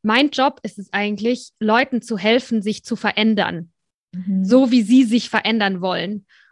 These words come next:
Speaker 1: Und Leute bezahlen mir richtig viel Geld dafür und es ist eine richtig, das ist Arbeit und es ist nicht einfach, sich zu verändern.
Speaker 2: Mhm.
Speaker 1: Und das ist, glaube ich, oft der Grund, warum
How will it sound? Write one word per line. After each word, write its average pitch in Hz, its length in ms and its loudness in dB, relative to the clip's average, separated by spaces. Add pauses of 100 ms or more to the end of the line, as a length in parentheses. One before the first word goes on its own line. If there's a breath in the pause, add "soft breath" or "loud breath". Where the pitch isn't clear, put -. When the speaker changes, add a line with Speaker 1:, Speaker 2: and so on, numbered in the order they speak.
Speaker 1:
Und 214 160 0
Leute 247 320 2
bezahlen 220 380 -2
mir 233 140 0
richtig 294 300 -6
viel 254 120 -4
Geld 233 240 4
dafür 208 520 0
und 226 160 -2
es - 120 -12
ist 233 120 -12
eine 226 220 0 (120)
richtig, 294 580 -2 (880 soft breath)
das 226 120 -2
ist 233 200 0
Arbeit 220 580 4
und 240 160 2
es 240 120 0
ist 226 120 -10
nicht 269 500 4
einfach, 254 520 0
sich - 300 -12
zu 240 120 -8
verändern. 226 720 2 (300 loud breath)
Speaker 2:
Mhm. 196 260 -6
Speaker 1:
Und 220 380 0 (180)
das 254 180 2
ist, 254 220 -8
glaube 220 300 2
ich, - 120 -10
oft 233 280 -4
der 202 120 0
Grund, 285 500 0
warum 208 520 -2